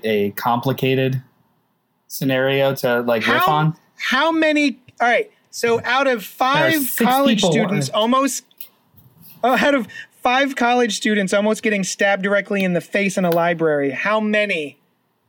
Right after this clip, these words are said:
Speaker 2: do you,
Speaker 1: <laughs>
Speaker 2: do you give it?
Speaker 1: Okay. Out of five?
Speaker 2: Out of
Speaker 1: Um,
Speaker 2: five, yeah.
Speaker 1: three and a half. Yeah. Three and a half.
Speaker 2: Okay.
Speaker 1: Three and a
Speaker 2: Yeah.
Speaker 1: half just barely saved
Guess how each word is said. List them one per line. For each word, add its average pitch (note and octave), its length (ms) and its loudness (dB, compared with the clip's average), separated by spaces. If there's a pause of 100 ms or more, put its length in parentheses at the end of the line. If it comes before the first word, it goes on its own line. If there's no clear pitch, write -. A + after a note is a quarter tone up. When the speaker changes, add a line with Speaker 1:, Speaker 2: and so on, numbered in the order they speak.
(280)
Speaker 2:
do E3 100 -2
you, E3 260 2
Speaker 1:
<laughs> - 0 -
Speaker 2:
do F3+ 280 4
you D3+ 80 0
give C#3 200 -2
it? G#2 120 -12 (1000)
Speaker 1:
Okay. E3 280 2 (540)
Out D#3 120 2
of D#3+ 100 -2
five? E3 340 2 (1200)
Speaker 2:
Out D#3 320 2
of D3 60 4
Speaker 1:
Um, - 40 2
Speaker 2:
five, D#3+ 280 0 (200)
yeah. D3+ 180 -2 (380)
Speaker 1:
three G3 120 4
and A3 80 4
a A3 40 4
half. B3 280 0 (300)
Yeah. F#3+ 200 2 (880)
Three F3 180 2
and G#3 80 2
a G#3 40 2
half. E3+ 500 2 (320)
Speaker 2:
Okay. D#4 420 0 (640)
Speaker 1:
Three G3 160 4
and A3 80 4
a G#3+ 40 4
Speaker 2:
Yeah. F#3+ 40 4
Speaker 1:
half F#3 440 2
just D#3+ 460 -2
barely D3+ 420 2
saved D3 580 0